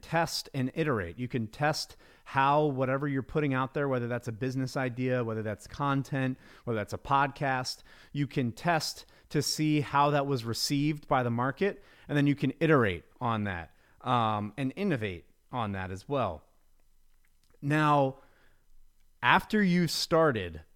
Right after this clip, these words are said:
that is when I would recommend getting to an industry watermark, is what I'm calling it. So that, that would require extensive research. Um, I, that would mean that you would need to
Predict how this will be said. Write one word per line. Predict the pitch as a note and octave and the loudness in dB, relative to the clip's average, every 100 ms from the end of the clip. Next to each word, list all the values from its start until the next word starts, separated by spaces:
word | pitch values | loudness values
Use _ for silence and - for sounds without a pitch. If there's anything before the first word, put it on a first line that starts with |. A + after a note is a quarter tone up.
| _ _ - | _ _ -8
that | A2 C#3+ F3 - | 0 2 2 0
is | D#3+ B2 | 0 0
when | C3+ D#3 C#3 C3+ | -2 0 0 -2
I | A#2+ C3+ | -2 -4
would | C#3+ C#3 | -2 -2
recommend | C3 C3 C3 B2 A#2+ A#2 A2 - - - - B2+ | -2 -2 -2 0 0 -2 -4 -8 -18 -20 -18 -2
getting | C3 B2+ B2 A#2 | 0 2 0 -2
to | - B2+ A#2+ A2 - | -4 -4 -2 -4 -4
an | A2+ - | -6 -2
industry | D3 C#3+ C#3 - C#3 | 0 0 -2 -2 -2
watermark, | A#2 A#2 A#2 G#2+ G2 F2 D#2 - - | 0 2 2 2 -2 -4 -6 -12 -12
is | G2+ | -10
what | G2+ G2+ | -4 -4
I'm | F#2+ | -4
calling | - F#2+ F2 | -4 -4 -6
it. | E2 - - - - | -10 -14 -20 -20 -20
So | - - C3+ A#2+ A2+ - | -6 0 2 2 -2 -4
that, | C3+ D3 D#3+ - - F3 - | -2 0 -2 -8 -12 -12 -8
that | C#3+ D3 | -4 -2
would | G3 F#3 | -2 0
require | D#3+ - D3 C#3+ C#3+ | -2 0 0 2 0
extensive | C3 - - D#3 E3 - D#3+ | -4 -6 -2 0 2 0 0
research. | C#3 C3+ - C3 C3 - - - - | 2 0 0 -4 -4 -10 -20 -20 -14
Um, | - B2+ A#2 A2+ A2 A2+ - | -2 0 2 2 0 -4 -6
I, | C3+ B2+ B2+ - - | -4 -4 -6 -10 -16
that | E3 D3 C#3 | -6 -4 -2
would | C#3+ | -2
mean | C3 C3+ C3 | 0 2 0
that | C3 | -2
you | C3 | -2
would | C#3 | 0
need | C3 C3 - | 0 0 -2
to | C#3+ B2+ A#2 | 0 0 -2